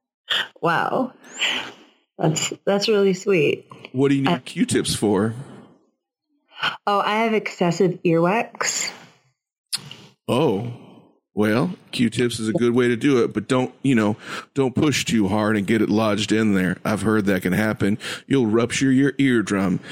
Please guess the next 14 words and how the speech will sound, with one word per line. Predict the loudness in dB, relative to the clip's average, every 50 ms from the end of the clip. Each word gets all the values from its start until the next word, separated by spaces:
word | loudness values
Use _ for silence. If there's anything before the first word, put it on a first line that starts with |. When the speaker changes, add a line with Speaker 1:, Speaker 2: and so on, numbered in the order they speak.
| -12 -12 -12 -12 _ -2
Speaker 2:
and | 0 2 2
then | 0 0 0
everything | -2 0 2 2 2 2 2 0 2 2 2
will | 2 2
be | 0 0
a | 0 -2
silent | -4 -4 -4 -4 -4 -4 -6 -4 -4
film. | -2 0 2 2 2 2 0 0 -2 -6 -10 -14 -16 -20 -20 _ _ _ _ _ _ _ _ _ _ -4 -4 -2 -2 -4 -8 -12 -16 -16 -18 -20 -20 -20 _ _ _ _ _ -4 -2 -2 -2 -2 -2 -4 -4 -6 -8 -10 _ _ -2
Speaker 1:
Okay, | 0 2 2 2 2 2 2
thanks | 2 0 0 0 0
for | 0 0
the | 0 0
tip. | 0 0 0 0 2 0 0 -2 -8 -6 _ -2
Oh, | 0 0 -2 -2 -2 0 0 0 0 0 -2 -2